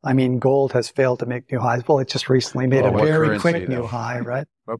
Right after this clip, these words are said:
Speaker 2: then
Speaker 1: But it's made new highs in virtually every other currency except for the U S dollar, right? We're sort of just wait-, waiting for that,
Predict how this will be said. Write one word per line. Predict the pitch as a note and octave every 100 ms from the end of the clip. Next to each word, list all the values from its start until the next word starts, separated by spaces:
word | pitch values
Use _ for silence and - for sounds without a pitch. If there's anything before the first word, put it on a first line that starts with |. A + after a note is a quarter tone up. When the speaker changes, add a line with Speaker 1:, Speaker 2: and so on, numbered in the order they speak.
| -
Speaker 2:
then | A#2 A2
Speaker 1:
But | E3 A#3+ E3
it's | D3+ -
made | D3+ D3+
new | C#3+ C#3+
highs | C#3 D#3 D#3 C#3+
in | B2+ B2
virtually | C#3+ - C3+ B2
every | B2 B2+
other | B2 A#2+
currency | A#2+ - B2+ C3 C3
except | B2+ - C#3
for | -
the | B2+
U | B2
S | A#2
dollar, | A#2+ A#2+ B2 A2+
right? | A#2 A2+ D3
We're | -
sort | - C3+
of | B2+
just | A2+ C#3
wait-, | C3 E3 -
waiting | D3 C3+ B2+
for | A2+ C3 B2
that, | B2 B2